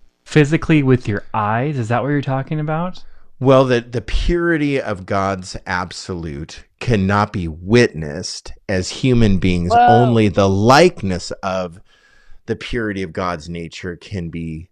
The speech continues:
Speaker 2: seen in the likeness of what God has made.
Speaker 1: So you're,
Speaker 3: Um,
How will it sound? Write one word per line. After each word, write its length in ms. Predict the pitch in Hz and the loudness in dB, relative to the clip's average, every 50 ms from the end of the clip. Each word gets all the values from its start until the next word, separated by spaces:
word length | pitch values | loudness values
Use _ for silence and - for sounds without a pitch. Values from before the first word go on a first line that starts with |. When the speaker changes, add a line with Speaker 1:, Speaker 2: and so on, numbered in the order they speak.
| _ _ | _ _
Speaker 2:
seen 380 | - - - - 113 101 92 | -12 -10 -4 -2 -2 -2 -2
in 180 | - 85 90 85 | -2 -2 -4 -4
the 100 | 85 85 | -2 -2
likeness 720 | 87 87 90 95 98 101 101 - - - 82 82 - - | 0 2 4 6 6 6 6 4 0 -8 -10 -10 -8 -8
of 120 | 90 80 78 | -8 -8 -6
what 160 | 80 76 - | -8 -10 -8
God 200 | 76 76 76 73 | -10 -10 -10 -10
has 180 | 69 71 - | -12 -14 -14
made. 280 | 76 65 64 - 104 107 _ _ - - - - - - - - - - - - - _ | -14 -14 -14 -14 -18 -20 _ _ -12 -6 -2 0 2 2 2 2 0 -6 -12 -14 -18 _
Speaker 1:
So 140 | - - | -2 0
you're, 400 | 156 151 147 147 151 151 151 147 | 0 2 2 2 2 4 2 2
Speaker 3:
Um, 180 | 156 - - | 0 -4 -10